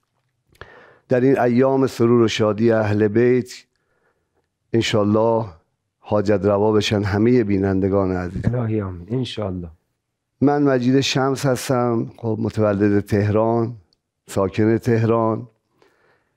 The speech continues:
Speaker 1: اگه بخوام بگم که چگونه وارد این عرصه شدم، شاید از حوصله برنامه خارج بشه، ولی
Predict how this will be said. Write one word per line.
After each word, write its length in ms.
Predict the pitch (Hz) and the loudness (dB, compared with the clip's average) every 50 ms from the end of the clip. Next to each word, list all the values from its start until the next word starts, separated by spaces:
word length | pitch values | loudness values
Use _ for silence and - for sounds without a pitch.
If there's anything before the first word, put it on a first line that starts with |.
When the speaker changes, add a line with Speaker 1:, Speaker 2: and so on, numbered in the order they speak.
| _ _ - | _ _ -4
Speaker 1:
اگه 200 | 123 117 123 123 | 0 0 0 2
بخوام 420 | 117 120 117 - 127 123 120 120 | 0 0 -2 -2 -2 0 0 2
بگم 340 | 117 123 120 123 123 120 120 | 2 2 2 2 2 0 -2
که 440 | - - 131 123 120 117 117 117 110 | -2 0 0 2 2 2 2 0 -2
چگونه 480 | - - - 110 101 107 110 107 117 117 | -2 -2 -2 0 0 2 2 2 2 2
وارد 360 | 113 113 110 104 104 101 104 | 2 2 2 2 2 2 2
این 200 | 104 104 104 107 | 2 2 2 0
عرصه 340 | 110 110 107 95 - - 104 | 0 -2 -4 -4 -4 -6 -6
شدم، 540 | - - 110 107 110 113 117 120 123 120 | -4 -2 0 2 2 2 0 0 -2 -4
شاید 340 | 117 - - - 113 113 107 | -4 -6 -4 -2 -2 -2 0
از 80 | 110 113 | -2 -2
حوصله 520 | 113 104 104 98 - - 101 101 117 120 | -2 -2 -2 -2 -2 0 0 2 2 2
برنامه 420 | 113 113 104 98 95 95 104 110 117 | 2 2 0 0 0 -2 -2 -2 -2
خارج 460 | - - 107 104 101 110 107 104 104 | -4 -2 -2 0 2 2 0 0 -4
بشه، 220 | 95 - - 107 | -8 -8 -6 -2
ولی 460 | 104 113 117 113 123 123 123 123 113 | -2 0 0 2 2 2 2 2 0